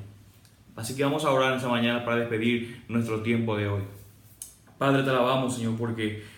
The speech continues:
tú eres, Señor, el Dios soberano, tú eres, Señor, un Dios justo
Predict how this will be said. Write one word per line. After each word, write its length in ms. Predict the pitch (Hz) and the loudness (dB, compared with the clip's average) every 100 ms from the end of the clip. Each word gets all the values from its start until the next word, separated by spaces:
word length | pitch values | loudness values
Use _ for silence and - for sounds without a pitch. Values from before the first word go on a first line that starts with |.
| - | -12
tú 160 | - 139 | 0 4
eres, 200 | 147 143 | 4 2
Señor, 240 | 135 131 | -2 0
el 200 | 131 120 | 2 2
Dios 200 | 135 143 | 2 2
soberano, 720 | 156 131 131 143 139 139 139 - - | 2 4 4 4 4 2 0 -8 -10
tú 140 | - 135 | 0 2
eres, 160 | 139 | 2
Señor, 180 | 135 135 | 2 2
un 160 | 139 131 | 2 4
Dios 220 | 143 143 | 4 2
justo 640 | - 156 156 156 151 147 | 2 4 4 4 2 0